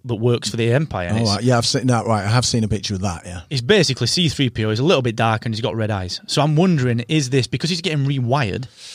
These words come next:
Speaker 1: Is this some kind of undercover kamikaze mission? Is he, is he trying to take on some kind of form, knowing that he's not gonna come back? He's got to open a door, take a shield down. He's got to,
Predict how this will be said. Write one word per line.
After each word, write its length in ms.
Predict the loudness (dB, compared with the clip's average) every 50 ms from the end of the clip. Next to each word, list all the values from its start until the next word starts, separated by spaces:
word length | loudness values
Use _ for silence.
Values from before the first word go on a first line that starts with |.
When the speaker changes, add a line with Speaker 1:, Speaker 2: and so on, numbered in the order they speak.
| -18 -18 -18 -18 -18 -8 -2
Speaker 1:
Is 140 | -2 0 2
this 140 | 2 2 2
some 160 | 2 0 2
kind 200 | 2 2 2 4
of 60 | 4
undercover 380 | 2 2 2 2 0 0 0 0
kamikaze 600 | -2 -2 -4 -4 -2 0 2 4 4 4 4 4
mission? 400 | 2 2 2 2 2 0 0 0 -4 -12 -20 -20 -20 -20 -20 _ -2
Is 140 | 0 0 2
he, 240 | 2 0 0 -2 -2
is 140 | -2 -2 0
he 140 | -2 -2
trying 260 | -2 -2 -2 0 0 -2
to 80 | -2
take 360 | -2 0 0 2 0 2 0
on 200 | 0 2 2 2
some 200 | 0 0 -2 -2
kind 200 | 0 0 0 0
of 80 | 0 -2
form, 440 | -2 0 2 2 4 4 2 4 4
knowing 260 | 4 6 6 4 4
that 100 | 2 2
he's 120 | 0 0
not 140 | 0 -2 -2
gonna 140 | -2 -4 -4
come 220 | -4 -4 -6 -2
back? 220 | 0 0 0 2 0
He's 120 | 0 0
got 140 | 0 0 -2
to 160 | -4 -8 -4 0
open 300 | 2 2 2 2 0 -4 -6
a 40 | -2
door, 280 | 0 2 2 2 2
take 200 | 0 -4 -6 -4 -4
a 20 |
shield 400 | -2 0 2 2 2 2 2 0
down. 220 | -2 -2 -2 -2
He's 120 | -4 -2 0
got 180 | -2 -2 -2
to, 180 | -2 -2 -4